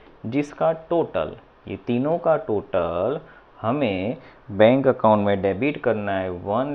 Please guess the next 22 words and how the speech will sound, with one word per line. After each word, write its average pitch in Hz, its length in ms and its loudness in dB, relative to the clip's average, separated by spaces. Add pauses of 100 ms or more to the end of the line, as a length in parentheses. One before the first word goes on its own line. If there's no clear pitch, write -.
(120)
लैख 92 460 -2 (400)
सेवेंटी 131 580 -2 (120)
थाउजेंड 92 680 -2 (360)
फ़ाइव 90 320 -6
हंड्रेड, 80 520 -10 (1300)
वन 110 440 -2
लैख 92 400 -2
सेवेंटी 98 560 -6 (100)
थाउजेंड 107 520 -4 (200)
फ़ाइव 98 240 -4
हंड्रेड। 104 320 -12 (440)
So 104 140 -6
dear 101 360 -4
students, 87 580 -12 (1160)
टोटल 110 460 -2 (120)
पांच 101 280 -4
एंट्री 110 360 -6
लिखनी 117 420 -6
है 143 160 -12
पूरे 156 320 -6
चैप्टर 180 480 -6
में। 170 320 -10